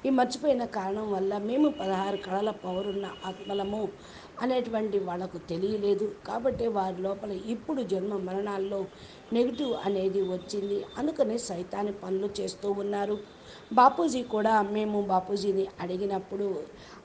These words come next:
"ఆత్మలు ఎలాగా మరి ఈ యొక్క ఆవరణలు పోగొట్టుకుంటారు? వర్తమాన సమయంలో అంటే ఏమిటి?" అంటే బాపూజీ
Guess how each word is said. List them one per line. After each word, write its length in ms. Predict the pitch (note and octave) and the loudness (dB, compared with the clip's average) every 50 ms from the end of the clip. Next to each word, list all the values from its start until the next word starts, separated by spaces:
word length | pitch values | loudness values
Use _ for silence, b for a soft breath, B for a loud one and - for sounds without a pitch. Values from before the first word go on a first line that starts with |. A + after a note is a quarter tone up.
| - - G#3+ | -6 2 2
"ఆత్మలు 960 | C4+ C#4 C4+ - D4 D4 B3+ G#3+ F#3+ G3 G3+ G#3+ A3 A3 A3+ A3 G3+ G3 F#3+ F#3 F3+ | 2 2 2 2 2 2 4 6 6 4 4 2 0 2 4 4 4 4 4 2 2
ఎలాగా 500 | G#3 A3 A#3+ C4+ C#4+ C#4+ B3 B3+ C4+ B3+ | 2 4 4 4 2 2 2 2 2 2
మరి 400 | A#3 A3 G#3 G#3+ G#3+ G#3+ G#3 G#3 | 2 2 0 0 0 -2 -2 -2
ఈ 40 | G#3 | -2
యొక్క 220 | G#3 G#3 - G#3+ | -2 -2 0 0
ఆవరణలు 640 | G3+ G3 F#3+ F#3+ F#3+ F#3+ G#3 G#3+ G#3+ G#3+ G3 G3 G3+ | 0 2 2 0 0 0 0 0 0 0 0 0 -2
పోగొట్టుకుంటారు? 960 | G3 - F#3 F#3 F#3+ G3 G3+ G3+ - - F#3+ F#3+ F#3 - F#3+ F#3+ F#3+ G3 F#3+ F#3+ - B B B B B B B - A3 | -2 -2 -2 0 0 0 -2 -4 -6 -6 -4 -4 -4 -2 -2 -2 -2 -2 -2 -4 -6 B B B B B B B 4 6
వర్తమాన 480 | A#3+ B3 B3 - D#4 D4+ C#4+ B3+ B3 | 6 6 8 8 8 8 8 6 4
సమయంలో 840 | A#3+ - A3 F#3+ G#3 G3+ G3 F#3+ F#3+ F#3+ G3+ G3+ G3 F#3+ F#3 - G3+ F3+ | 2 0 0 2 4 4 6 6 4 4 4 4 4 4 2 0 -2 -2
అంటే 640 | G3 G3+ G3 G3 F#3+ - A3 G#3+ G#3 G3+ G3+ G#3+ G3 | -2 -2 -2 -4 -6 -6 -4 -2 -2 -2 -2 -4 -2
ఏమిటి?" 520 | F#3 F#3+ F#3+ F#3+ G3 G3 F#3+ - G3+ G3+ G3 | -2 0 0 0 -2 -2 -4 -4 -4 -2 -2
అంటే 480 | F3+ F#3 F#3 - G#3 G3+ F#3+ G3 G#3+ - B B B B B B B - - | -2 -2 -4 -2 -2 -2 -2 -2 -4 -6 B B B B B B B 2 6
బాపూజీ 520 | G3+ G3 G3+ - A#3+ B3 G#3+ A3+ A3 F#3+ | 6 6 6 4 2 2 2 4 2 2